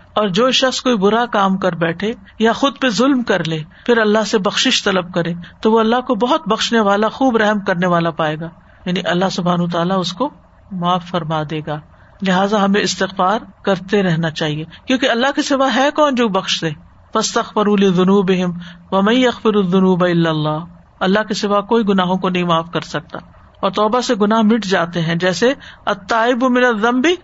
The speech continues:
کمن لا ذنب لہ، گویا اس نے کوئی گناہ کیا ہی نہیں۔ رسول اللہ صلی اللہ علیہ وسلم نے فرمایا، بائیں طرف والا فرشتہ چھ گھڑیاں مسلمان گناہ گار بندے سے اپنا قلم اٹھائے رکھتا ہے،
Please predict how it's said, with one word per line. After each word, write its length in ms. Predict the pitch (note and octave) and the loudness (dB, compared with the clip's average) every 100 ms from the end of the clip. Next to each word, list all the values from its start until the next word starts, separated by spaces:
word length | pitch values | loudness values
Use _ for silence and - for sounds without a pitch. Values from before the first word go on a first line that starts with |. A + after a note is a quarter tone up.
| - | -4
کمن 260 | B3 C4 | 0 0
لا 200 | C#4+ D4 | 0 0
ذنب 320 | A#3+ G3+ F3+ | 0 0 0
لہ، 100 | E3+ E3 E3+ - - - F#3+ | -2 -4 -8 -16 -20 -8 0
گویا 180 | G#3+ | 2
اس 180 | A#3 - | 2 0
نے 80 | B3+ | 0
کوئی 140 | B3 | 0
گناہ 260 | G#3 G3+ A3+ | 0 2 0
کیا 280 | G#3 A3 A3+ | 0 0 2
ہی 140 | G3 | 0
نہیں۔ 200 | D#3+ D3+ - - - - - - - - - G3 | -2 -6 -10 -20 -20 -20 -20 -20 -20 -20 -8 -2
رسول 300 | G3 B3+ A3+ | 0 2 2
اللہ 240 | G3 G#3 | 2 2
صلی 100 | G3 | 0
اللہ 140 | G3+ F#3+ | 0 2
علیہ 100 | F#3 | 0
وسلم 340 | F3+ G3 G3+ | 0 0 2
نے 100 | G3+ | 0
فرمایا، 440 | F#3+ F3+ F#3 F#3+ A3+ - - - | 0 -2 0 -2 -4 -12 -20 -12
بائیں 300 | F#3+ G3 A#3 B3+ | -4 0 0 0
طرف 200 | B3+ A#3 | 0 0
والا 180 | A3 G#3+ | 0 0
فرشتہ 380 | G3+ G3+ - B3 A#3 | 0 0 0 -2 0
چھ 100 | C#4 C4+ | 0 2
گھڑیاں 260 | A#3+ B3 A#3+ | 2 4 4
مسلمان 460 | G#3+ G#3+ G3 G3+ G#3 | 2 2 2 2 2
گناہ 200 | G3 G3 F3+ | 2 2 2
گار 160 | F#3 | 0
بندے 280 | F#3 F3+ F3+ | 0 0 0
سے 120 | F3+ | 0
اپنا 240 | F3+ F3 F3 | -2 -2 -2
قلم 280 | F3 F3 F3 | 0 2 2
اٹھائے 260 | F3 E3 | 2 0
رکھتا 320 | D#3+ D3 - | -2 -4 -8
ہے، 60 | D3+ | -8